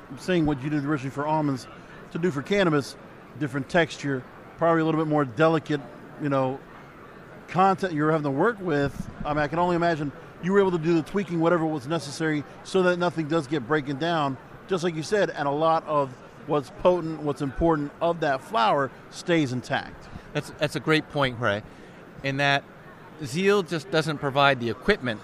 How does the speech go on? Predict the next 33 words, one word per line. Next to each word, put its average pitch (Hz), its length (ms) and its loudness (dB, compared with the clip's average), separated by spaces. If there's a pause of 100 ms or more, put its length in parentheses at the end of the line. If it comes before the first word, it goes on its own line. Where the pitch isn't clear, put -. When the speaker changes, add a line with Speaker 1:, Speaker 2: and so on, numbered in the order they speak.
Speaker 2:
the 127 80 -2
radio 123 260 0
frequency. 127 640 -4 (580)
The 139 120 0
other 208 220 4
half 147 260 2
what 143 120 -4
we 127 80 0
provide 127 500 0 (260)
are 120 80 -4
those 117 220 -4
process 147 480 -2
setting 127 360 -2
solutions. 107 680 -6 (260)
So 127 120 -10
we 135 120 0
have 127 140 0
food 151 260 0
scientists 131 480 -2
on 104 220 -4
staff, 160 640 0 (600)
and 123 240 -2
so 127 160 -4
when 120 240 -2 (200)
we 156 160 2
provide 139 340 2
our 127 140 2
turnkey 139 480 -4
solution, 135 480 -2
whether 113 180 -2
it's 104 120 -4
to 113 100 -8
an 98 100 -6